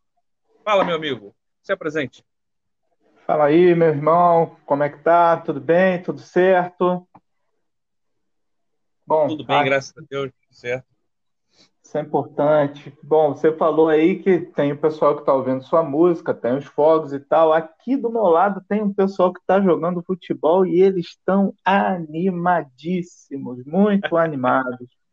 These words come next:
Speaker 2: Aquelas palavras também de alto calão mesmo, aquela coisa bem animada. Então, se vazar alguma coisa por aí, vocês não fiquem assustados. É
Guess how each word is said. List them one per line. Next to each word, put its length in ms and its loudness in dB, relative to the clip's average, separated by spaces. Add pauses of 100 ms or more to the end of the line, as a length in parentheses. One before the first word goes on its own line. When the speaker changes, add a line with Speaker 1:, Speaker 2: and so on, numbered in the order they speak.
(180)
Speaker 2:
Aquelas 520 0
palavras 840 0
também 540 -4
de 400 -4 (680)
alto 600 -2
calão 680 -2
mesmo, 420 2
aquela 340 0
coisa 340 -2 (120)
bem 240 0
animada. 500 0
Então, 340 0
se 200 -6
vazar 400 2
alguma 360 0
coisa 240 0
por 200 -2
aí, 320 2
vocês 340 -6
não 180 -2
fiquem 280 -6
assustados. 760 -4
É 220 2